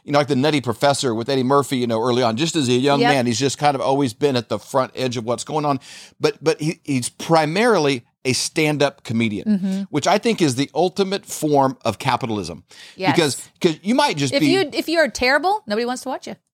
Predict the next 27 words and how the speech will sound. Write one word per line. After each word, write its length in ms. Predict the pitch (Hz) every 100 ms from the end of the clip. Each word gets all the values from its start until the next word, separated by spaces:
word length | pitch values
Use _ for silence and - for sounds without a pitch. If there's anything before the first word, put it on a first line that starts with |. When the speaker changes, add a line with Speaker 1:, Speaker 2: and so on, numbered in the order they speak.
| _ -
Speaker 1:
It 120 | 196
works 180 | 214 196
itself 280 | 190 185 175
out 180 | 165 -
pretty 160 | 160
quick. 240 | - 226 -
'Cause 160 | 143
you 40 | 247
Speaker 2:
Yep. 40 |
Speaker 1:
could 100 | 196
say, 200 | 190 151 - - -
you 100 | 180
could 140 | 185
say, 220 | 180 147 _ _ _ _
"That, 240 | 160 226 208 _ _ _ -
that 200 | 170 220
guy's 240 | 196 185 151
awful. 280 | 196 214 185
He 120 | 160
should 160 | 180 160
be 100 | 160
canceled." 480 | - 214 147 120 117
He 100 | 170
sh-, 100 | 156
he, 160 | 165
you 120 | 170 160
know, 200 | 156